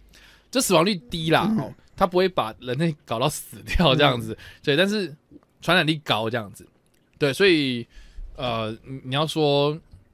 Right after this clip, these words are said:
Speaker 1: 你要说不要在意嘛，还是怎样？我们好像也不太行啊。但是我觉得这个身体健康还是非常重要啦，然后反正，呃，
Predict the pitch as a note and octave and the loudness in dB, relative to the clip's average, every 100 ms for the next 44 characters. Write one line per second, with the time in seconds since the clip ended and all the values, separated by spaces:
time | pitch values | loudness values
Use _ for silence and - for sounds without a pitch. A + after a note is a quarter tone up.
0 | _ _ _ _ _ _ _ _ _ _ | _ _ _ _ _ _ _ _ _ _
1 | _ _ _ _ _ _ _ _ - - | _ _ _ _ _ _ _ _ -20 -20
2 | _ _ B2 B2+ C#3+ B2 B2 B2 A2+ G2+ | _ _ -6 -4 -2 -2 -2 -2 -4 -6
3 | G2 G2 F#2+ G#2+ A#2+ A2+ B2 G#2+ A2+ A2+ | -10 -10 -8 -8 -6 -6 -6 -8 -6 -6
4 | - - B1+ - - - - B2 C#3+ C3 | -6 -10 -14 -20 -20 -18 -10 -4 -2 0
5 | A#2 C3 C3+ C3 D3 C#3+ D#3+ C3 C3+ C3 | 0 2 2 0 -2 0 0 0 -2 -4
6 | A#2+ B2 B2+ A#2 B2+ A2+ A2+ G2+ F#2+ G#2 | -4 -2 -2 -2 -4 -4 -4 -6 -10 -12
7 | G2+ - G#2 A#2 C3 C3 B2+ - _ _ | -12 -12 -8 -6 -6 -6 -10 -14 _ _
8 | _ _ C3 A#2 A2 | _ _ -8 -6 -6